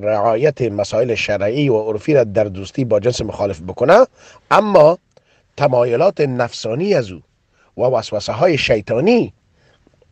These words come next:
قوی تر از او است که انسان گرفتار خطرهای بزرگ نشه. بدون شک که در ات معاملات شیطان تلوسه می‌کنه،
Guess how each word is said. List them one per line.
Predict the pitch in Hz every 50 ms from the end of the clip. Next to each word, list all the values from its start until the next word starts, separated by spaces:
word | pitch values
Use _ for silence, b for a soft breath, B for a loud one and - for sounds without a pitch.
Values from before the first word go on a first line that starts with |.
| _ _ _ _
قوی | - 101 95 92 92
تر | - 160 185 202
از | 175 160
او | 175 170
است | 156 147 - -
که | 120 - -
انسان | 107 104 - - 123 117 110
گرفتار | 98 98 98 95 - - 110 107 98
خطرهای | - 101 90 - 90 78 - 98 90
بزرگ | 73 82 78 92 80 69
نشه. | 82 82 80 - - - - _ _ _ _ _ _ _ _ _ _ _ _ _ _ _ _ _ _ _ _ _ _ b b b b b b b -
بدون | 101 101 160 214 240
شک | 202 - 175 165 -
که | - 117
در | 110 101 104 98 - -
ات | 190 - -
معاملات | 185 160 147 120 117 120 113 113 113 131 180 214 - _ _ _ _ _ _ _ _ _ _
شیطان | _ - 101 90 82 - 117 135 131 110 - _ _ _ _ _ _ -
تلوسه | 98 95 90 90 - - - 165
می‌کنه، | 180 180 147 - 113 92 76 65